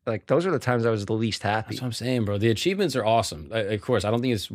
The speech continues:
Speaker 2: you shouldn't discount the achievements.
Speaker 1: Mm-hmm.
Speaker 2: But I don't know, like, we fight so hard for a legacy when ultimately, in my opinion, like,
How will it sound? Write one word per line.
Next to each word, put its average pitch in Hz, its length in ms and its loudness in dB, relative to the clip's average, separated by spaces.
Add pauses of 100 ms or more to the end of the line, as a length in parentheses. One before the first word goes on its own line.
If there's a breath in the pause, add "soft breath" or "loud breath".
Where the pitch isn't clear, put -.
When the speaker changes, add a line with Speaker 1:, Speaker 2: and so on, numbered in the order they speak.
(180)
Speaker 2:
you 101 120 -4
shouldn't 110 280 -2
discount 95 520 -4
the 87 80 -8
achievements. 82 600 -10
Speaker 1:
Mm-hmm. 123 280 2 (280)
Speaker 2:
But 104 360 0 (920)
I 101 200 -6
don't 85 120 -6
know, 80 140 -6
like, 82 340 -8 (400 soft breath)
we 110 100 -2
fight 131 280 2
so 117 240 2
hard 104 340 4
for - 140 -2
a 95 60 2
legacy 92 560 -2
when 90 180 -4
ultimately, 90 560 -4
in 85 100 -8
my 98 180 -2
opinion, 90 340 -6
like, 82 320 -12